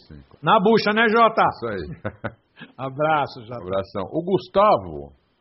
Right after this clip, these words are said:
Speaker 2: Uhum.
Speaker 1: o Gustavo,
Speaker 2: Uhum.
Speaker 1: ah, diz que na quarta-feira, no programa lá do, do Celso Miranda, iniciou-se um, uma discussão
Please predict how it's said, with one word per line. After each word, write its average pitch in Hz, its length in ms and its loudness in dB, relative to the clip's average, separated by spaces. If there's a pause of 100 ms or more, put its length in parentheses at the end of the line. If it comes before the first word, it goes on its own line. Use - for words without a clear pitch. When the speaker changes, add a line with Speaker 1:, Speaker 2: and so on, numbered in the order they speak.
Speaker 2:
Uhum. 131 360 -12
Speaker 1:
o - 40 -12
Gustavo, 101 720 -6 (800)
Speaker 2:
Uhum. 104 260 -18 (240)
Speaker 1:
ah, 90 960 -6 (1600)
diz 147 280 -4
que 202 140 0
na 147 340 2
quarta-feira, 135 680 0
no 117 120 -4
programa 123 540 2
lá 117 160 4
do, 107 100 -10 (160)
do 98 180 -12
Celso 95 300 -4
Miranda, 98 420 -2
iniciou-se 170 600 -2
um, 175 80 -2 (1300)
uma 131 280 0
discussão 117 760 -4